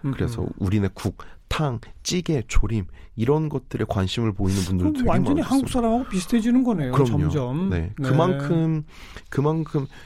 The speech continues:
Speaker 2: 정보나 아니면은 이 음식거리들에 대한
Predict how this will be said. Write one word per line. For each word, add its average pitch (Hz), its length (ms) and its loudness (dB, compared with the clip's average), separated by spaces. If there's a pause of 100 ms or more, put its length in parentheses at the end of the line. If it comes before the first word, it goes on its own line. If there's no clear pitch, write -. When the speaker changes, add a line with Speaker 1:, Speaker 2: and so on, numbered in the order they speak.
Speaker 2:
정보나 147 600 2
아니면은 113 480 0
이 101 200 -2
음식거리들에 135 1080 0
대한 98 380 0